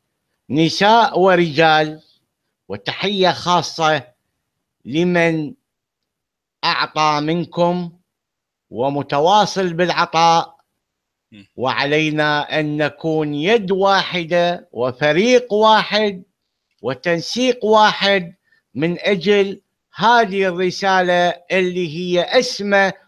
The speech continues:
Speaker 1: من كل الرسالات اللي أتى بها الخائب المقدس. شكرًا جزيلًا للجميع.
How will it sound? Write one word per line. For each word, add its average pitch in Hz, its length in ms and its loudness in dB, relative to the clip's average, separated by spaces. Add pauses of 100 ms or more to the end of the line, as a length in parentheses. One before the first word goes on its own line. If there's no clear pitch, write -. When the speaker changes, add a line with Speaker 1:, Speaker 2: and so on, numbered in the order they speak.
(120)
Speaker 1:
من 196 300 -2
كل 285 400 2
الرسالات 196 1000 2 (320)
اللي 180 420 -2
أتى 175 260 0
بها 160 500 -2 (480)
الخائب 156 760 0 (340)
المقدس. 113 840 -6 (260)
شكرًا 185 400 -6
جزيلًا 139 720 -4 (180)
للجميع. 95 500 -6